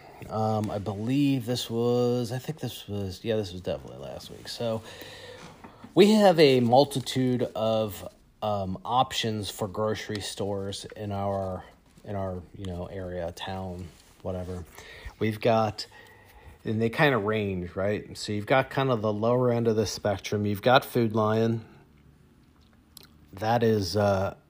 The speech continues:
well, you know, we, we actually really do have a lot. So we've got Food Lion. Um, Food Lion, I typically, well, actually, I've never been in the one that, that is near our house. Um,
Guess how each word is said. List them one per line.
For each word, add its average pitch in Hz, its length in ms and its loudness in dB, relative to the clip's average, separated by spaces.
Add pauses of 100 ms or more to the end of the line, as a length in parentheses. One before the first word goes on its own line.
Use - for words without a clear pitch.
(180)
well, 120 400 -4
you 131 100 -4
know, 139 140 0
we, 156 200 0 (120)
we 127 80 -2
actually 151 340 -2
really 104 180 -2
do 123 140 -2
have 113 120 -4
a - 40 -6
lot. - 240 -8
So - 140 -6
we've 107 140 -4
got 160 220 6
Food 127 300 2
Lion. 107 440 -2 (420)
Um, 98 480 -2
Food 180 320 2
Lion, 143 440 4
I 113 180 -2
typically, 127 800 0
well, 113 120 -4
actually, 139 320 4
I've 107 80 0
never 123 260 0
been 117 240 0
in 104 140 0
the 101 80 -2
one 101 320 -2
that, 92 280 -6
that 98 180 -4
is 98 140 -6
near 98 240 -2
our 92 220 -4
house. 98 500 -8 (140)
Um, 92 400 -8